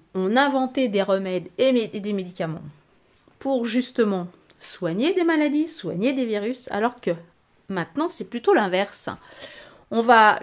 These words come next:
créer des, on va inventer, créer des virus et des maladies, en tout cas, surtout des virus,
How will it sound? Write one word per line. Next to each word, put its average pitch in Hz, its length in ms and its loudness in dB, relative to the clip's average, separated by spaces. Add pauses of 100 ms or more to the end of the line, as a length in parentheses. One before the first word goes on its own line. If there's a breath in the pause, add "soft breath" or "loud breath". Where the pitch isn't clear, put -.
créer 294 720 0 (400)
des, 190 340 2
on 208 60 6
va 180 240 0
inventer, 254 580 2
créer 220 440 -2
des 175 100 -4
virus 190 580 -4 (520)
et 214 160 8
des 165 260 -2
maladies, 156 480 -6 (580 soft breath)
en 165 120 -8
tout 165 100 -18
cas, - 200 -6 (480)
surtout - 360 -10
des 165 80 -8
virus, 196 540 -4